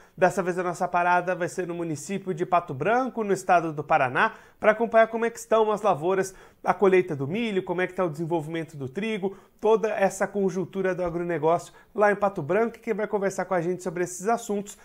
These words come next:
é o Oradi Caldato, ele é presidente do Sindicato Rural de Pato Branco, já está aqui conosco por vídeo. Então seja muito bem-vindo, senhor Oradi, é sempre um prazer tê-lo aqui no Notícias Agrícolas.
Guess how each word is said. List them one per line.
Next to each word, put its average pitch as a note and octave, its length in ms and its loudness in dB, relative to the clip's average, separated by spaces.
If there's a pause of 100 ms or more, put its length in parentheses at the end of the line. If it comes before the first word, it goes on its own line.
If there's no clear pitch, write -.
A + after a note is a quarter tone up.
(160)
é C#4 80 -2
o A3 40 8
Oradi G3 420 8
Caldato, F3+ 540 4
ele E3+ 100 0
é - 20 -2
presidente D#3 560 -4
do D#3 80 -14
Sindicato D3+ 540 -6
Rural D3+ 220 0
de C#3 80 -14
Pato C3+ 240 -8
Branco, G3+ 440 -2
já G3 200 4
está - 260 0
aqui G3+ 180 -4
conosco G3+ 540 -4
por G3+ 180 -4
vídeo. G3+ 380 -4 (340)
Então G3+ 140 2
seja G#3+ 260 4
muito A3 360 2
bem-vindo, G#3+ 420 -2
senhor G#3+ 200 0
Oradi, F#3+ 360 2
é G#3+ 100 4
sempre G#3+ 400 -4
um G#3 60 -4
prazer G3 460 0
tê-lo G3 160 -2
aqui F#3 200 -2
no F#3+ 140 -2
Notícias F#3+ 480 -4
Agrícolas. F3 720 -4